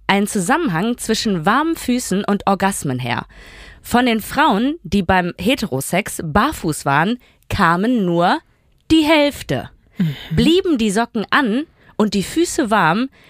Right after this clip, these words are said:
Speaker 1: stieg die Orgasmusrate auf ganze, und jetzt rate du mal.
Speaker 2: Zweiundsiebzig Prozent.
Speaker 1: Mehr.
Speaker 2: Neunundsiebzig.
Speaker 1: Fast.
Speaker 2: Fünfundachtzig.
Speaker 1: W-,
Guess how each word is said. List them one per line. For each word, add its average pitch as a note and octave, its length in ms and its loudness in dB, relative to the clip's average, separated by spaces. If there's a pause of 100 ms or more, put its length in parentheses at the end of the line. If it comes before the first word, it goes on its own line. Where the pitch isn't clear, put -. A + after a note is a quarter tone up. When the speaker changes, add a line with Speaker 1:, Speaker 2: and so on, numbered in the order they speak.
(240)
Speaker 1:
stieg - 560 -2
die C#4+ 240 2
Orgasmusrate F#3+ 1120 0
auf F3+ 220 0
ganze, B3+ 500 0
und G3+ 100 -2
jetzt F#3 220 -4
rate F#3+ 200 -2
du G3+ 120 -2
mal. G3+ 240 -2 (1500)
Speaker 2:
Zweiundsiebzig D4+ 1160 2
Prozent. - 840 0 (480)
Speaker 1:
Mehr. D3+ 460 -8 (720)
Speaker 2:
Neunundsiebzig. A#3 1160 2 (680)
Speaker 1:
Fast. - 640 0 (200)
Speaker 2:
Fünfundachtzig. D#4 1200 -2
Speaker 1:
W-, F#3 160 -8